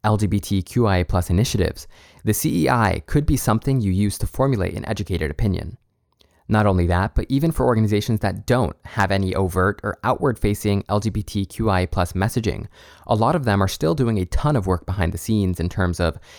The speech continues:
L G B T treatment or benefits for their employees and corporate giving programs.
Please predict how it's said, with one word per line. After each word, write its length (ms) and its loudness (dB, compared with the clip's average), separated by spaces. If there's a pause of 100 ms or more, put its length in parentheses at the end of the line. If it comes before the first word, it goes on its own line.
(300)
L 100 4
G 80 2
B 140 0
T 260 -4
treatment 500 -2 (500)
or 460 2
benefits 440 0
for 180 2
their 140 2
employees 560 0
and 280 0
corporate 380 -2
giving 220 -2
programs. 680 -2